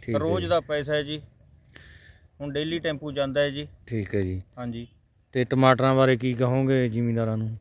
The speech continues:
Speaker 2: ਟਮਾਟਰ ਤਾਂ ਜੀ ਥੋੜ੍ਹੇ ਮੋਟੇ ਤਾਂ ਲਾਉਣੇ ਚਾਹੀਦੇ ਨੇ ਜੀ ਹਰੇਕ ਨੂੰ ਸਬਜ਼ੀ ਭਾਜੀ ਦਾ।
Speaker 1: ਠੀਕ ਹੈ ਜੀ।
Speaker 2: ਆਪਣੇ ਖਾਣ ਨੂੰ ਤਾਂ ਤਕਰੀਬਨ ਲਾਵੇ ਹੀ ਬੰਦਾ।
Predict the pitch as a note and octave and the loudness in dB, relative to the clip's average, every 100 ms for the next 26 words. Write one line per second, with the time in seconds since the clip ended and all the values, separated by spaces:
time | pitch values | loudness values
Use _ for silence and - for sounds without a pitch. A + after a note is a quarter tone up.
0 | _ - C#3 D3+ E3 E3+ F3+ F3+ E3 E3 | _ -10 -4 -2 -2 -2 -2 -4 -4 -2
1 | E3 D#3+ E3 E3 D#3 D3+ C3 A#2 A#2 B2 | -2 -2 -2 -2 0 0 -2 -4 -4 -4
2 | D3 B2+ C3 A#2 A#2 G#2+ B2+ A2+ A2+ A#2 | -4 -4 -4 -4 -6 -8 -8 -8 -8 -6
3 | A#2 G#2+ G2+ G2+ _ A2+ G2 G#2 F#2+ F2+ | -8 -8 -10 -14 _ -8 -6 -4 -6 -8
4 | - C#3 C#3+ E3 F3+ E3+ E3+ F3 E3+ F3 | -10 -6 -2 0 0 0 0 -2 0 -2
5 | E3+ E3+ F3 F#3 D#3+ D#3 D#3 D3+ A2 G2 | -2 -6 -4 0 6 6 6 0 -4 -10